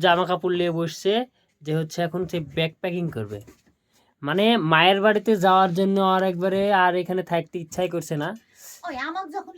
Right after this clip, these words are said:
Speaker 2: নিতে আসবে বলেছে, তাহলে আমাকে এগুলো রেডি করে দিতে হবে না? কালকে আমি ওই মেহমান আসবে, সবাইকে খাইতে দিব, তাহলে আমার তো দেরি হয়ে যাবে।
Speaker 1: তো আসলে মৌকে হচ্ছে কালকে ওর আব্বু আম্মুরা নিয়ে চলে যাবে ওদের বাসায়, কারণ হচ্ছে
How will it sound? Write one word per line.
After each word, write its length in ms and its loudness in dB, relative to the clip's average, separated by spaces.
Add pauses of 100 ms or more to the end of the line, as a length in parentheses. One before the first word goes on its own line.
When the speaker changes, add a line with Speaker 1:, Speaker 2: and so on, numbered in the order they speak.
Speaker 2:
নিতে 200 -16
আসবে 480 -12
বলেছে, 380 -12
তাহলে 180 -16
আমাকে 200 -14
এগুলো 220 -14
রেডি 240 -12
করে 180 -16
দিতে 180 -18
হবে 160 -12
না? 60 -10
কালকে 300 -16
আমি 180 -12 (380)
ওই 140 -14
মেহমান 460 -8 (120)
আসবে, 340 -10 (540)
সবাইকে 520 -8 (140)
খাইতে 380 -14
দিব, 180 -10 (880)
তাহলে 320 -10
আমার 280 -8
তো 60 -10
দেরি 300 -4
হয়ে 240 -12
যাবে। 160 -20 (1600)
Speaker 1:
তো 60 2
আসলে 300 6 (140)
মৌকে 320 4
হচ্ছে 200 0
কালকে 360 2
ওর 220 4
আব্বু 180 0 (100)
আম্মুরা 300 0
নিয়ে 220 -2 (100)
চলে 180 0
যাবে 300 0
ওদের 260 -2
বাসায়, 400 -4 (160)
কারণ 220 -8
হচ্ছে 320 -12